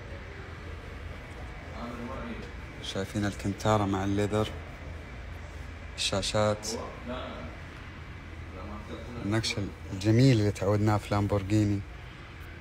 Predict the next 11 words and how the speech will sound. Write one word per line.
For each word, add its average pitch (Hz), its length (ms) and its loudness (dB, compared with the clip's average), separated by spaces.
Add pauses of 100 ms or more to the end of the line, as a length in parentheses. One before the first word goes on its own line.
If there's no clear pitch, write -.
(720)
مراتب 104 560 4 (260)
أوروس. 98 480 2 (2250)
هذه 98 220 4
المقصورة 101 480 6
الأمامية، 110 760 8 (280)
هذا 98 180 8
الستيرنج 95 580 6
ويل. 113 240 8 (520)
شوف 95 260 4
الرنج 101 300 8
الأحمر، 113 600 8